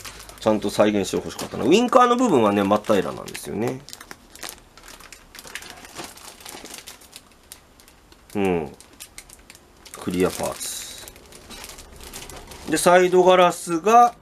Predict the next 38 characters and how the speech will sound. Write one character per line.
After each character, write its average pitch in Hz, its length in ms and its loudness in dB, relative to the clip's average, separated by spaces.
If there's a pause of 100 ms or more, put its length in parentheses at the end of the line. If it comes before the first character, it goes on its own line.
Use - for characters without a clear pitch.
(120)
え 104 160 0
っ - 80 -10 (100)
と、 92 640 0 (340)
ス - 160 -10
モ 110 180 6
ー 104 40 -2
ク 104 80 -4
で 104 80 0
す 95 100 -8
ね。 92 260 -2 (800)
た - 140 4
だ、 127 320 4 (140)
こ 135 100 0
の 127 460 4
窓 135 260 2
枠 151 220 0
と 113 100 -8
い 98 40 -6
う 90 40 -8
か、 - 240 -10 (760)
こ - 80 -16
こ 143 100 6
の 147 140 6
部 156 100 2
分 101 260 0
は、 80 220 -4 (2750)
モ 120 200 6
ー - 20 4
ル 131 80 4
ド 135 100 6
入 165 180 2
っ - 20 -8
て 127 120 -6
な 156 160 2
い 151 40 2
で 120 100 0
す 98 100 -8
ね。 87 520 -2